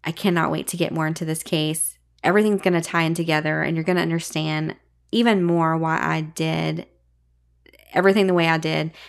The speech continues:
I can't wait for you guys to hear. So with that being said, let's get into the chat. Let's talk about it. Find me on Facebook, Makeup and Murder, or on Instagram, Makeup and Murder Podcast. Find me on all platforms.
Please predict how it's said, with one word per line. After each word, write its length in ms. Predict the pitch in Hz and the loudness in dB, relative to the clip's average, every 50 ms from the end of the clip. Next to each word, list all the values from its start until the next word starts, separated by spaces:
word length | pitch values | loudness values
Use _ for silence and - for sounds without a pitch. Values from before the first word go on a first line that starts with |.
| - - _ | -20 -18 _
I 60 | - 170 | -14 -4
can't 180 | - 214 190 | -2 0 0
wait 140 | 202 190 180 | 0 0 -2
for 100 | - 190 | -2 -2
you 80 | 180 175 | -2 -2
guys 240 | 175 175 170 170 - | -2 -2 -2 -4 -6
to 80 | - | -8
hear. 400 | 170 170 165 156 156 156 156 160 - _ _ _ _ _ _ _ _ _ _ _ _ | -6 -4 -2 0 0 0 -2 -4 -8 _ _ _ _ _ _ _ _ _ _ _ _
So 140 | - - 190 | 2 4 6
with 80 | 185 | 6
that 160 | 208 220 226 | 6 4 4
being 180 | 233 240 233 226 | 2 -2 -6 -6
said, 520 | 220 - 208 196 196 190 190 190 202 202 202 _ _ _ _ _ - | -4 -2 -2 0 0 0 -2 -2 -4 -8 -10 _ _ _ _ _ -12
let's 380 | 180 180 190 196 196 - - - _ _ - | -6 -4 -4 -4 -4 -6 -14 -18 _ _ -4
get 160 | 185 180 175 | -4 -4 -2
into 180 | 180 180 180 | -4 -6 -6
the 100 | 175 175 | -8 -8
chat. 400 | 160 - - 240 180 175 - - | -8 -8 -6 -4 -4 -4 -4 -4
Let's 180 | - 190 180 - | -4 -6 -8 -6
talk 220 | - 190 170 170 | -6 -8 -6 -6
about 260 | - 175 175 170 170 170 | -6 -4 -2 -2 -2 -2
it. 320 | 170 170 165 - - - _ _ _ _ - _ | -2 -4 -6 -6 -10 -16 _ _ _ _ -20 _
Find 280 | - 214 220 226 220 | -4 -2 -2 -2 -2
me 280 | 214 214 208 208 202 - - | -4 -4 -4 -4 -4 -6 -6
on 140 | - 190 180 | -6 -6 -4
Facebook, 500 | - 175 175 175 - - 175 165 - - - | -4 -4 -4 -6 -6 -6 -6 -6 -6 -8 -8
Makeup 300 | - 170 175 170 175 170 | -6 -6 -6 -6 -6 -6
and 140 | 175 165 160 | -6 -6 -4
Murder, 460 | 160 156 156 160 160 156 160 165 - _ _ - - - - _ _ | -4 -4 -4 -4 -4 -4 -4 -6 -8 _ _ -20 -20 -20 -20 _ _
or 260 | - 240 240 233 226 208 | -2 2 2 2 2 2
on 140 | - 175 | 0 -2
Instagram, 720 | - 180 180 - - 180 - 175 170 170 170 170 175 - - | -2 -4 -6 -6 -8 -6 -6 -4 -2 -2 -2 -4 -6 -6 -6
Makeup 320 | - 185 180 175 185 180 185 | -6 -4 -4 -4 -4 -4 -2
and 180 | 170 170 165 | -4 -4 -4
Murder 380 | 165 160 160 160 160 156 160 160 - | -2 -4 -2 -2 -4 -4 -6 -6 -8
Podcast. 720 | - - 160 165 170 - 180 165 165 165 165 - - - - - - - - - _ _ _ _ _ _ _ | -8 -6 -6 -6 -4 -4 -4 -4 -4 -4 -6 -8 -10 -12 -14 -20 -20 -20 -20 -20 _ _ _ _ _ _ _
Find 340 | _ - - 190 190 196 196 | _ 0 2 2 4 4 2
me 200 | 190 196 190 - | 2 2 0 0
on 340 | - 147 165 165 165 170 - - | 0 -2 0 0 -2 -2 -2 0
all 260 | - 240 269 294 294 | 0 2 2 2 0
platforms. 1120 | 277 - - 233 214 202 - - - 196 190 185 180 180 180 180 180 185 185 185 - - | -2 0 0 2 2 2 0 -2 -4 -4 -2 -2 -2 -2 -2 -2 -4 -6 -6 -8 -12 -14